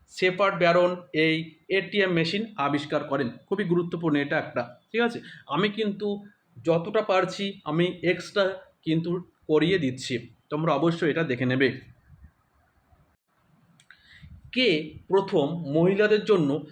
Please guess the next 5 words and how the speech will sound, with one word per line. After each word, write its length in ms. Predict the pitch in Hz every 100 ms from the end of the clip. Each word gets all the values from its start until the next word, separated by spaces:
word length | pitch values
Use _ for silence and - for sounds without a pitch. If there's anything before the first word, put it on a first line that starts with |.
| - -
বিশ্ববিদ্যালয় 1040 | 127 165 165 - 208 185 170 185 180 180
প্রতিষ্ঠা 400 | 175 143 151 -
করেন? 240 | 143 127 117 - - _ _ _ _ -
কে 300 | 240 240 247
প্রথম 600 | 240 190 180 190 190